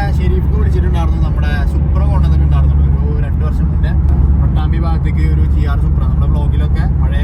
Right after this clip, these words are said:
vlog-ൊക്കെ എടുത്ത് നോക്കി കഴിഞ്ഞാൽ കാണാൻ പറ്റും. ആള് വിളിച്ചിട്ടുണ്ടായിരുന്നു ഒരു, ആ, ജി ആറിന്റെ, അതായത് Toyota-ന്റെ ചെറിയൊരു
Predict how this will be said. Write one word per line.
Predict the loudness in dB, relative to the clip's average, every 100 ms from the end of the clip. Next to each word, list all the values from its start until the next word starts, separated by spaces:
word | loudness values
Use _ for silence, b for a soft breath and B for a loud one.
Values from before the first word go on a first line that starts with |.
| 0
vlog-ൊക്കെ | 0 -2 -2
എടുത്ത് | -2 -2
നോക്കി | 0 0
കഴിഞ്ഞാൽ | 0 0 0
കാണാൻ | 0 0 0
പറ്റും. | 0 0 0 -2 -2 -2 0 0
ആള് | 0
വിളിച്ചിട്ടുണ്ടായിരുന്നു | 0 0 0 0 0 -2 -2 -2
ഒരു, | 0 0 0 0 -2
ആ, | 0 0
ജി | 2 2
ആറിന്റെ, | 2 0 0
അതായത് | -2 -2 0
Toyota-ന്റെ | 0 0 0 0
ചെറിയൊരു | 0 0